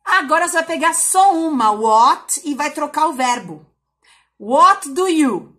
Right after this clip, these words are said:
Fechou? Então, vambora. Play! What do you play? Study!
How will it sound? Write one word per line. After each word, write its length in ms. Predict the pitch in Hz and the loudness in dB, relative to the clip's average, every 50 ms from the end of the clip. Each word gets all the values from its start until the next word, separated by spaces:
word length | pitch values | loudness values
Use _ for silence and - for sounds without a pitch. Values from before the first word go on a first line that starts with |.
| _ _ _ | _ _ _
Fechou? 520 | - 214 214 208 - - 320 339 370 - - - - _ _ _ - | -12 -10 -10 -8 -6 -2 2 2 2 2 0 -4 -20 _ _ _ -20
Então, 220 | 208 202 233 247 240 | -16 -12 -8 -6 -4
vambora. 520 | 269 277 226 214 - 175 175 180 175 - - | -4 -4 -4 -4 -4 -6 -6 -10 -14 -8 -2
Play! 400 | - 392 415 392 381 381 - - - _ _ _ - - | 2 2 4 2 2 -2 -6 -14 -20 _ _ _ -10 -8
What 200 | 185 185 190 185 185 | -8 -10 -12 -14 -14
do 120 | 185 214 | -14 -12
you 160 | 226 254 254 | -12 -12 -12
play? 400 | - 302 302 294 269 196 175 - _ _ - | -8 -4 -4 -2 -2 -4 -8 -12 _ _ -6
Study! 720 | - - - - - 403 403 370 302 208 175 170 147 | -4 -4 -2 2 4 6 6 6 4 0 -4 -10 -14